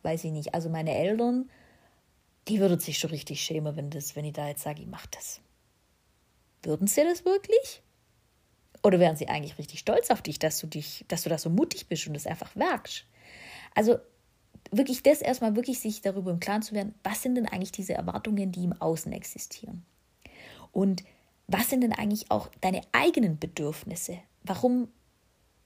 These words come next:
warum zögerst du denn? Warum, warum hast du denn überhaupt dieses, dieses Bedürfnis, diese Entscheidung, äh, ja, treffen zu wollen? Also wie, wie kam das zu dir, die, zu, in, in dein Bauchgefühl?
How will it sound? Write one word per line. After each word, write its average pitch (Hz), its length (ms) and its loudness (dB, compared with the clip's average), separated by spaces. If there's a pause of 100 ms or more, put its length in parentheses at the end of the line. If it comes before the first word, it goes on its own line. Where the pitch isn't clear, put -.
(260)
warum 220 260 0
zögerst 320 460 4
du - 20 -4
denn? 156 200 -6
Warum, 214 280 4 (260)
warum 214 320 6
hast - 300 0
du 220 60 4
denn 190 120 2
überhaupt 180 380 2
dieses, 151 320 -6 (140)
dieses 165 240 -2
Bedürfnis, 170 680 0 (220)
diese 156 300 -6
Entscheidung, 285 680 2 (340)
äh, 160 460 2 (800)
ja, 175 260 2
treffen 170 420 -4
zu 160 280 -4
wollen? - 180 -2
Also 180 180 0
wie, 196 180 0
wie 202 120 2
kam 311 180 0 (220)
das 175 220 2
zu - 160 -2
dir, 180 360 4
die, 175 440 -2 (200)
zu, 170 200 0 (100)
in, 208 240 4 (120)
in 220 120 4
dein 196 220 6
Bauchgefühl? 190 920 4